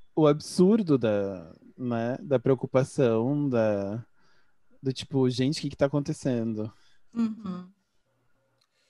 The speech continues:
Speaker 2: É muito curioso, né, que todo mundo tem essa ideia que a-, eles nunca conversaram a respeito, mas todo mundo meio que sabe que se a Dorothy vê o boneco de novo,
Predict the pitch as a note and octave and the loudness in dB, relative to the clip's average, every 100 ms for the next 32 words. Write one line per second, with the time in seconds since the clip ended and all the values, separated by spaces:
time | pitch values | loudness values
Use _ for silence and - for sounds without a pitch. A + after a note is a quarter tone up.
0 | _ - C#4+ D4 D4 - G4+ F4+ D4 D4+ | _ -6 -2 0 -2 -2 0 2 2 2
1 | E4 C#4+ C4+ C4+ D4+ C#4+ D#4 D#4 D#4+ D4+ | 0 -2 -4 -4 -4 -2 -2 -2 -2 -4
2 | C#4+ C4 F#4+ F#4 - D4+ B3+ A3+ G3+ G3 | -4 -4 -6 -10 -4 -2 -2 -2 -4 -6
3 | G#3 - _ _ _ _ - _ B3+ G#3 | -12 -18 _ _ _ _ -20 _ -2 0
4 | G3 G#3+ A#3 D4 C4 C#4 B3 B3 B3 C4 | 0 0 0 0 0 2 0 0 -2 2
5 | D4 A#4 A4+ F4 E4+ - C4+ A#3+ B3 A#3+ | 0 0 -4 -4 -4 0 0 2 0 0
6 | A#3+ - A3+ G3+ G3+ G#3+ A3+ E4+ D#4+ G4 | -2 -4 0 0 -2 -4 -4 -4 -6 -8
7 | F#4 E4+ E4 E4 - F#4 - - C#4 G#3 | -6 -6 -6 -8 -8 -8 -8 -4 2 2
8 | B3+ A3+ G3 - - - - - _ - | 2 -2 -6 -10 -18 -18 -18 -20 _ -6
9 | C4 D#4 A#3+ B3 C#4+ C#4+ D#4 B3 B3 B3 | -2 0 2 2 2 -2 -6 0 2 2
10 | B3 B3 A#3+ A3+ A#3 G#3 A3 G3+ G#3 B3 | 0 0 0 -2 -4 -4 -2 -2 -2 -2
11 | G#3 F#3+ - | -4 -8 -12